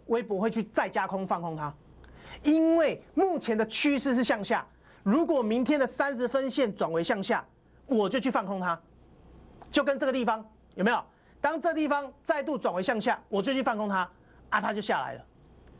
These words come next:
懂我的意思吗？好，微博要给各位一个正确的观念，就是在这个地方。好，所以目前的操作，你只要有一个依据，基本上我认为不会有很大的一个风险问题。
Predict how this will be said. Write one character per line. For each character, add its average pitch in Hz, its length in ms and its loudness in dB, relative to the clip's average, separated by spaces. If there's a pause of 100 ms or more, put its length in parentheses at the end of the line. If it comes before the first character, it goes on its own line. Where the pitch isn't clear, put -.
(160)
懂 320 160 2
我 285 100 0
的 247 60 -2
意 302 100 0
思 302 160 0
吗？ 254 220 2 (200)
好， 175 100 0
微 226 160 2
博 233 140 0
要 254 60 -2
给 - 140 -2
各 262 240 0
位 233 140 0
一 233 60 -4
个 202 120 0
正 226 320 0
确 226 280 0
的 175 80 -2 (120)
观 233 200 2
念， 214 180 -2
就 226 120 0
是 202 100 -4
在 196 140 0
这 202 100 -4
个 190 40 0
地 180 140 -2
方。 160 200 0 (300)
好， 170 100 0
所 240 160 0
以 208 120 -6
目 240 320 -2
前 196 180 -4
的 180 80 2
操 214 200 0
作， 214 260 -2 (220)
你 208 120 2
只 220 80 0
要 208 100 2
有 175 160 -2
一 185 60 -2
个 185 100 0
依 233 140 2
据， 220 280 0 (180)
基 202 140 0
本 180 120 4
上 - 240 0 (160)
我 147 100 -8
认 196 160 0
为 160 120 0
不 156 180 -6
会 185 160 0
有 156 80 -2
很 143 280 -4
大 160 200 0
的 139 80 -10
一 175 80 -10
个 160 80 -4
风 165 160 -2
险 151 160 -6
问 151 160 -2
题。 127 220 -10